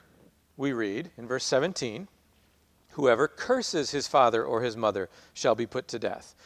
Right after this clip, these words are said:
So this command is exactly the same as the previous one, but we have the word curses instead of the word strikes. And here the word curse means to make light of or to repudiate. It's the opposite of the word glorify. <clears throat> Excuse me, glorify.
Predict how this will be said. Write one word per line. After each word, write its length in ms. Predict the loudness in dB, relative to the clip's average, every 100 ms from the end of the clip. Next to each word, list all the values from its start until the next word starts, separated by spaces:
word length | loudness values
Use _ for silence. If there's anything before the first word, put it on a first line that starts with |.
| -20
So 140 | -8 -2
this 160 | 0
command 380 | 0 0 0 0
is 100 | 0
exactly 500 | -2 0 2 2 -2
the 100 | -4
same 240 | -2 -4 -4
as 100 | -6
the 80 |
previous 500 | -4 -2 -2 0 -4
one, 300 | -2 -4 -4 -8 -20 0
but 120 | 2
we 100 | 4
have 200 | 6 6
the 100 | 4
word 240 | 2 0 0
curses 580 | 2 2 2 -2 -2
instead 400 | -4 -8 -4 0
of 100 | 2
the 80 | 0
word 220 | 0 -2
strikes. 760 | -4 -10 -2 0 -2 -6 -8 -8 _ -20 -20 -16
And 100 | -12
here 180 | -2 0
the 80 | 0
word 240 | 0 -4
curse 460 | -2 0 2 0 -6
means 300 | -10 -10 -12
to 120 | -10
make 220 | -8 -8
light 320 | -6 -4 -2 0
of 420 | -2 -2 -6 -10
or 160 | -8 -8
to 120 | -6
repudiate. 840 | -8 -8 -6 -6 -4 -4 -4 -4 -10 -20 -12 -6
It's 160 | -6
the 200 | -6 -8
opposite 580 | 0 0 2 -2 -2 -2
of 180 | -2 -2
the 80 | -2
word 260 | 0 -2
glorify. 500 | -2 2 4 4 2 -20
<clears throat> 180 | _ -4
Excuse 400 | -2 -2 -6 -8
me, 80 | -6
glorify. 540 | 2 2 2 -4 -8